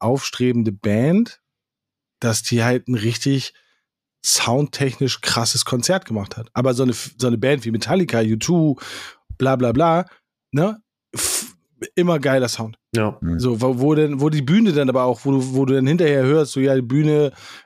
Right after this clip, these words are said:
Speaker 1: äh, alleine nur die, die Stage, drei Millionen Euro. So. Ne? Und dann, ja, okay, dann, dann verstehe ich das halt auch. Aber, ähm, was ich gar nicht kann, sind halt so Home-Konz-, also nicht Home-Konzerte, sondern so,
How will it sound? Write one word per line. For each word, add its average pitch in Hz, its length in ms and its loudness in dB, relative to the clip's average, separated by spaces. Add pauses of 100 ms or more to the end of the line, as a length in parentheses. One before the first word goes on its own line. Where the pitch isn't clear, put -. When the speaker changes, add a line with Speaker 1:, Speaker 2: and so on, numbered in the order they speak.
(100)
Speaker 1:
äh, 123 100 -2 (300)
alleine 123 400 2
nur 139 300 2
die, 123 320 2
die 117 140 0
Stage, 127 560 0
drei 120 240 0
Millionen 117 280 2
Euro. 107 320 0 (240)
So. 113 140 -4 (560)
Ne? 151 180 2
Und 131 140 2
dann, 123 500 2
ja, 139 180 2
okay, 113 360 0
dann, 120 260 0
dann 120 180 0
verstehe 139 340 0
ich 113 60 -4
das 117 180 -8
halt 113 140 -8
auch. - 160 -10 (160)
Aber, 117 440 2 (100)
ähm, 110 640 2 (140)
was 123 160 -2
ich 113 160 -6
gar 139 220 2
nicht 185 200 0
kann, 165 300 2
sind 139 200 0
halt 127 280 0 (280)
so 117 600 0 (720)
Home-Konz-, 170 1000 0
also 110 240 0
nicht 110 240 -2
Home-Konzerte, 120 560 -2
sondern 110 280 2
so, 113 300 0